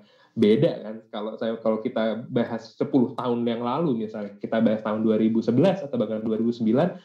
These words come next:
di mana masa-masa transisi itu masih terjadi. Dan harapan dari pengguna internet untuk mendapatkan benefit lebih dari hasil pencarian, ya. Jadi pengen punya sesuatu, pengen punya hal-hal yang akhirnya bisa digunakan sebagai hal positif juga,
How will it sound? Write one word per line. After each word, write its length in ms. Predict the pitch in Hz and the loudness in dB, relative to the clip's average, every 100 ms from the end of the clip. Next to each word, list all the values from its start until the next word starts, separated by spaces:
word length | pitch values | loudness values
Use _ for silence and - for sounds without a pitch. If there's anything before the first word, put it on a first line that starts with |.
| - - | -20 0
di 80 | - | 4
mana 240 | 131 170 | 4 4
masa-masa 400 | 190 175 165 160 165 | 0 0 -4 -4 -4
transisi 420 | 165 165 170 180 | -4 -4 -2 0
itu 160 | 170 196 | 0 2
masih 240 | 151 135 | 0 -2
terjadi. 540 | - 113 101 98 98 - - - | -4 -2 -2 0 -4 -6 -20 0
Dan 160 | 120 117 | 2 2
harapan 420 | 135 127 113 190 180 | -2 -6 -4 -4 -2
dari 140 | 147 | -2
pengguna 260 | 127 127 107 | -2 -2 -2
internet 560 | 113 113 170 185 - | -4 -2 -2 -2 0
untuk 380 | 175 175 175 - | 2 4 2 0
mendapatkan 560 | 147 135 120 - 175 156 | 0 0 -2 -2 -2 0
benefit 380 | 131 123 165 165 | 0 0 -2 0
lebih 380 | 165 151 190 156 | 0 2 0 4
dari 240 | 131 139 | 4 4
hasil 420 | 123 110 131 123 | 0 -2 0 0
pencarian, 640 | 120 117 101 104 110 - - _ - | -2 -4 -2 2 2 2 -8 _ -2
ya. 160 | 117 - - - - | -2 -2 -8 -4 2
Jadi 320 | 127 160 - - | 2 2 -4 -4
pengen 380 | 143 147 170 170 | -2 0 0 2
punya 400 | 143 143 156 170 | 2 2 2 2
sesuatu, 720 | 170 170 170 170 170 208 - - | 2 2 4 4 2 -2 -4 -10
pengen 340 | 156 156 175 175 | -6 0 0 4
punya 460 | 151 135 160 170 | 6 6 6 2
hal-hal 480 | - 143 135 165 180 | 0 -2 0 2 2
yang 160 | 160 139 | 2 2
akhirnya 380 | 131 127 127 180 | -2 -2 0 2
bisa 220 | 151 143 | 2 4
digunakan 640 | 135 123 127 107 - 190 - - _ | 2 2 0 0 -2 -2 -2 -8 _
sebagai 720 | - 156 135 131 165 190 185 - | -4 -2 -2 0 0 0 -4 -8
hal 240 | 139 143 | -4 -4
positif 480 | 143 - 131 131 - | -6 -10 -6 -6 -2
juga, 320 | 139 127 110 | 0 2 2